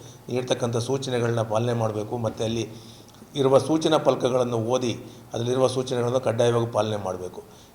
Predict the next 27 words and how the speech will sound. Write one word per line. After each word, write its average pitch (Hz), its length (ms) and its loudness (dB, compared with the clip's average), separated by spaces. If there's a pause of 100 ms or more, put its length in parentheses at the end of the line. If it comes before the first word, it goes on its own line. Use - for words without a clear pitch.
ಯಾವುದೇ 131 260 2
ಕಾರಣಕ್ಕೆ 123 360 0
ಬೇಜವಾಬ್ದಾರಿಯಿಂದ 120 680 2
ನಡೆದ್ರೆ 113 580 0 (320)
ಈ 131 140 2
ರೀತಿಯ 127 280 0
ಒಂದು 113 240 0
ಅವಘಡಗಳು 117 460 2
ನಡೆಸೋ, 110 420 -2
ನಡೆಯೋದ್ರಲ್ಲಿ 110 560 -2 (260)
ಹೆಚ್ಚೆಚ್ಚು 117 540 -2 (360)
ಪ್ರಕರಣಗಳು 113 360 0
ವರದಿಯಾಗ್ತಾ 107 460 2
ಇದೆ. 110 140 -2 (480)
ಈ 139 40 -2
ಹಿನ್ನೆಲೆಯಲ್ಲಿ 127 500 2
ಹೆಚ್ಚು 120 240 0
ಹೆಚ್ಚು 131 180 2
ಪೊಲೀಸ್ನವರು 131 440 -2
ಕೊಡ್ತಕ್ಕಂಥ 120 560 -2
ಎಲ್ಲ 117 320 2
ಮಾರ್ಗದರ್ಶನಗಳನ್ನು 117 840 -2
ತಪ್ಪದೇ 123 400 0
ಪ್ರತಿಯೊಬ್ಬರು 113 420 -4
ಪಾಲನೆ 113 300 -4
ಮಾಡಬೇಕು 104 380 -6
ಅಂತ - 200 -12